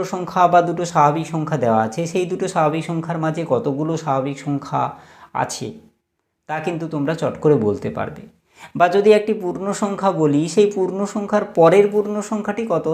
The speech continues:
তাহলেই কিন্তু তোমরা বলতে পারবে। কিন্তু এই পূর্ণ সংখ্যা ছাড়িয়ে যদি আমরা মূলদ সংখ্যা নিই, আমি মূলদ সংখ্যা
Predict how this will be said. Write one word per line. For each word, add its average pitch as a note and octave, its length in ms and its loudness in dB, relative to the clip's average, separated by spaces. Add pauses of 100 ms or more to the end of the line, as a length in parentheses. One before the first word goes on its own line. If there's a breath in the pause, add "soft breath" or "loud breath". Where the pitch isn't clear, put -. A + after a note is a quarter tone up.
তাহলেই E3+ 420 0
কিন্তু F#3+ 220 -8
তোমরা E3 280 -6
বলতে A2+ 300 -4
পারবে। G#2+ 300 -6 (400 loud breath)
কিন্তু G3 200 -4 (100)
এই F#3+ 140 8
পূর্ণ E3 220 -2 (140)
সংখ্যা F#3+ 260 -6
ছাড়িয়ে D#3 440 2 (380 loud breath)
যদি D#3+ 220 4
আমরা E3 140 4 (120)
মূলদ C#3+ 260 6 (140)
সংখ্যা E3 320 0
নিই, D#3+ 120 -2 (360 loud breath)
আমি F#3 140 4 (100)
মূলদ G3+ 240 8 (120)
সংখ্যা G#3 220 0